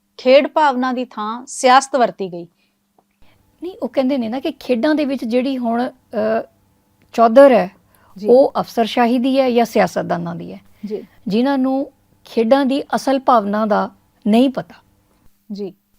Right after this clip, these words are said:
Speaker 1: ਪਰ ਗੱਲ ਇਹ ਹੈ ਨਾ ਕਿ ਪਰ ਖੇਡਾਂ ਦਾ ਮਕਸਦ ਹੈ ਜਿਹੜਾ ਆਪਸੀ ਮਿਲਵਰਤਨ ਤੇ ਸਾਂਝ ਵਧਾਉਣਾ ਹੈ। ਤੇ ਚੰਗੀ ਗੱਲ ਇਹ ਹੋਈ ਹੈ ਹਾਲ ਹੀ ਦੇ ਵਿੱਚ ਕਿ, ਅ, ਜੋਹਰ ਹਾਕੀ ਕੱਪ ਹੋਇਆ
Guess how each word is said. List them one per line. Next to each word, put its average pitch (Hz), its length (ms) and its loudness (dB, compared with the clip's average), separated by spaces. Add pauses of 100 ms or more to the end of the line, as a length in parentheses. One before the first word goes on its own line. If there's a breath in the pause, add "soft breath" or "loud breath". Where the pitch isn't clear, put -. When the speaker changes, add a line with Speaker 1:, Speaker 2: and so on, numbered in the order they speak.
(140)
Speaker 1:
ਪਰ 254 160 2
ਗੱਲ 254 280 -2
ਇਹ 277 100 -2
ਹੈ 277 60 -8
ਨਾ 302 100 -8
ਕਿ 320 140 -8
ਪਰ 294 160 -4
ਖੇਡਾਂ 269 360 -4
ਦਾ 302 100 -8
ਮਕਸਦ 247 440 -2
ਹੈ 269 100 0
ਜਿਹੜਾ 233 380 -2
ਆਪਸੀ 240 400 -4
ਮਿਲਵਰਤਨ 233 640 -2
ਤੇ 285 180 -4
ਸਾਂਝ 285 400 0
ਵਧਾਉਣਾ 247 360 -2
ਹੈ। - 80 -16 (360)
ਤੇ 294 200 -2
ਚੰਗੀ 285 420 -2
ਗੱਲ 330 260 -2 (100)
ਇਹ 302 180 -2
ਹੋਈ 214 380 -2
ਹੈ 233 180 -6 (160)
ਹਾਲ 220 180 0
ਹੀ 220 80 0
ਦੇ 214 140 0
ਵਿੱਚ 220 320 -4 (480)
ਕਿ, 294 400 2
ਅ, - 640 -8
ਜੋਹਰ 262 580 6
ਹਾਕੀ 269 380 -2
ਕੱਪ 262 260 -4
ਹੋਇਆ 240 420 0